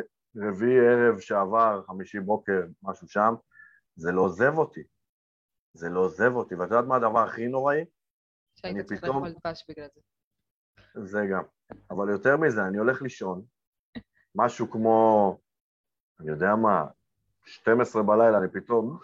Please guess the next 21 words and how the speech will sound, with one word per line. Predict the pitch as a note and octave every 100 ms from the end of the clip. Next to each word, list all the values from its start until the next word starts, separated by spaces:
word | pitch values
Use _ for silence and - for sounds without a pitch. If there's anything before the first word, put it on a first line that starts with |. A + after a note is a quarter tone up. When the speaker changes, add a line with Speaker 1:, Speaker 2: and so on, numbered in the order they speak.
| G3+
Speaker 1:
<coughs> | - C#4 D#3+
דופק | A2+ C#3 C#3
כזה, | B2 G#2 A2+
זה | G#2
חזק | F#2 G#2+ E3+ F3+
ממני, | A3 A#2+
אני | A2
לא | D3
יכול | F3
לעצור | E3+ G3 E3
את | A2
זה. | - _ _ -
משתעל, | B2 - B2+ B2 B2+ D3+ _ _ _ _ _ A#2+
אשתי, | - - G#3+ C#3
בום, | F#2 D#3 F#3+ B2+ A#2
הילדה | B2+ C3 D3 E3+
בוכה, | C3 C3+ D#3 D#3+
מאיר | B2+ C#3 F#3 F3
את | -
כל | F3 E3+
הבית, | C#3 E3 C#3